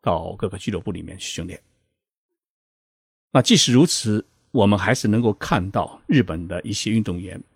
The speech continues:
他们为了一份自己的爱好，为了自己的一个梦想，也乐意的去承受这种缺钱少粮的清贫的训练生活。其实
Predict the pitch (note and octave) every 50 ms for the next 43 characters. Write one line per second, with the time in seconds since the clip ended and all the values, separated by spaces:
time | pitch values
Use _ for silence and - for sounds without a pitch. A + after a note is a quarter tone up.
0 | _ _ - - G#2 G2+ G#2 G2+ F#2+ E2+ F2 - - A2+ G2+ G2 - F#2 F2+ F2+
1 | - - A#2 F#2+ - F#2 F#2+ F#2+ G2+ E2 - - - - - - _ _ _ -
2 | G#2 E2+ F2 E2 E2+ - _ _ - - - G2 F#2+ - - G#2 - A2 A#2 D#3+
3 | E3 G2+ - - - - - _ _ _ _ _ _ _ _ _ _ _ _ -
4 | G2+ F2 F#2+ - F3+ D#3 A2+ F2+ E2+ F#2+ - E2 - _ _ - - - G2+ F#2+
5 | - - G2 - F2 F2+ - F2+ F2 E2+ F#2+ - _ _ _ _ _ _ - -
6 | - B2+ G#2+ G2+ G2+ G2+ - - G2 F#2+ G2 G2 - - E2 D#2+ F2 F2+ F#2 F#2
7 | G2+ G#2 F#2 - _ _ - - - - A2+ G2+ G2 - - G2+ G#2 - - _
8 | _ - - A#2+ E2 D#2 - - - D2+ - - - _ _ _ _ _ _ _
9 | _ _ _ _ _ _ _ _ _ _ _ _ _ _ _ _ _ _ _ _
10 | _ _ _ _ _ _ _ _ _ _ _ _ - - F#3 D#3 - D#3 D#3+ F#3